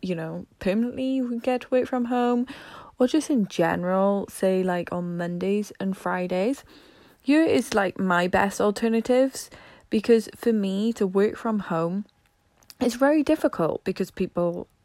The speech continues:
can be in my home that don't appreciate the fact that even though I'm working from home, I'm actually working. And then everyone thinks I kinda got a bad attitude when I'm like, "I'm working." They're like, "Oh." And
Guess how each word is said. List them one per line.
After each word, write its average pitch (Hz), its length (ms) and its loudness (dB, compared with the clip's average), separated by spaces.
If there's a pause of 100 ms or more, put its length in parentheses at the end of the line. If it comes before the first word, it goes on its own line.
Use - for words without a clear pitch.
(340)
can 175 240 -6
be - 220 -6
in 339 220 0
my 233 200 0
home 175 480 -2 (480)
that - 200 -2
don't 311 280 -2
appreciate 220 1040 -4
the 190 100 -2
fact 175 420 0
that 175 220 0
even 185 200 -4
though 180 140 -4
I'm 180 180 -4
working 208 380 2
from 170 240 -6
home, 170 500 -2 (560)
I'm 180 260 4
actually 180 540 -4
working. 185 680 0 (1000)
And 185 120 0
then 175 100 2
everyone 170 380 -2
thinks 185 280 -6 (100)
I 175 140 0
kinda 175 320 -4
got 170 180 -4
a 170 40 -4
bad 180 220 0
attitude 175 580 2
when 170 100 -2
I'm 165 140 -4
like, 180 240 -8
"I'm 233 140 0
working." 233 420 2
They're - 100 -10
like, - 200 -4
"Oh." 392 500 2 (500)
And 220 360 4